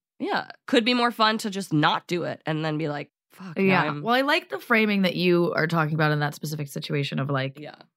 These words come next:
Speaker 2: getting it started and then being like, "Oh, we really have to go," and then having that, like, heat between
Speaker 1: Mm-hmm.
Speaker 2: you, like, sustain itself.
Speaker 1: Yeah.
Speaker 2: Like, that's a very different thing than feeling like, "Oh, nobody got off." Uh. You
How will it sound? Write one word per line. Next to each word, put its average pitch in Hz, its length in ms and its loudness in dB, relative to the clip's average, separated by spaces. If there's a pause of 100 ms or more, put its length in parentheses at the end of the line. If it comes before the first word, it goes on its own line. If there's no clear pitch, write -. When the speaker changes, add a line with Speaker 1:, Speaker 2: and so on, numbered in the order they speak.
(140)
Speaker 2:
getting 185 300 2
it 170 100 -6
started 170 540 0
and 151 140 0
then 151 140 2
being 151 140 0
like, 143 180 -2
"Oh, 196 80 2
we 170 140 2
really 180 240 4
have 160 160 2
to 170 80 -6
go," 156 440 2
and 160 180 2
then 156 140 0
having 151 400 0
that, 147 180 0
like, 143 180 -2
heat - 420 -4
between 151 380 -2
Speaker 1:
Mm-hmm. 143 100 2 (320)
Speaker 2:
you, 147 100 -12 (160)
like, 147 220 -2
sustain 143 460 -4
itself. 139 420 -6
Speaker 1:
Yeah. 170 320 0 (140)
Speaker 2:
Like, 185 160 -4
that's 220 240 2
a 240 40 2
very 220 200 4
different 185 360 0
thing 170 200 2
than 156 160 -2
feeling 156 260 -2
like, 143 220 -4
"Oh, 196 180 6
nobody 180 240 2
got 185 180 2
off." 175 400 2
Uh. 151 380 -4 (100)
You 196 80 -4